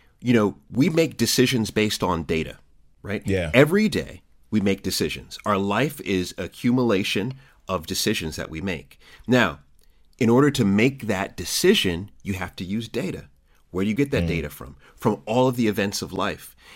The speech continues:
Speaker 1: And so something may not have gone according to plan, but that something that didn't go according to plan still gave you back data that
Speaker 2: Yeah.
Speaker 1: will help you in future decisions. So for me, I look at everything as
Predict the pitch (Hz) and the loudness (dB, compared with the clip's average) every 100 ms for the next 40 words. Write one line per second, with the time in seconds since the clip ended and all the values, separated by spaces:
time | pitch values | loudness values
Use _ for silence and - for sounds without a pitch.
0 | - 127 117 135 110 - - 165 190 - | -2 0 2 4 4 2 0 2 2 2
1 | 139 127 131 - _ 104 110 107 117 120 | 2 2 -4 -14 _ 0 2 4 4 2
2 | 123 95 101 101 - - - 123 110 - | 0 -2 0 -2 -4 -10 0 2 2 -2
3 | - - 170 147 73 90 - _ _ - | -8 -6 -2 0 -2 -6 -14 _ _ -6
4 | - 107 107 - - 147 147 127 101 113 | -2 2 2 2 4 2 2 0 0 0
5 | 113 104 - 139 123 95 - - 120 92 | 2 0 2 2 4 2 -2 0 0 0
6 | - - - 131 139 117 101 101 113 82 | 0 -2 4 6 6 4 0 0 -2 -2
7 | 73 - _ _ _ 110 98 71 - _ | -6 -10 _ _ _ -2 -2 -4 -14 _
8 | _ - - _ - 92 92 73 71 180 | _ -20 -20 _ -10 -4 -2 -4 0 2
9 | 196 - 80 80 87 - - 98 - 107 | 2 -2 -4 -4 -6 -12 -8 -8 -4 -4
10 | - 82 - 101 - 65 - - - - | -4 -6 -2 -4 -4 -10 -16 -20 -20 -6
11 | - 131 107 - 117 110 175 262 180 92 | 2 4 4 4 4 4 2 2 2 2
12 | 95 _ _ - - - 208 202 131 131 | -4 _ _ -20 -6 0 2 2 0 0
13 | 165 170 151 139 110 98 90 | 0 0 -2 0 0 0 -4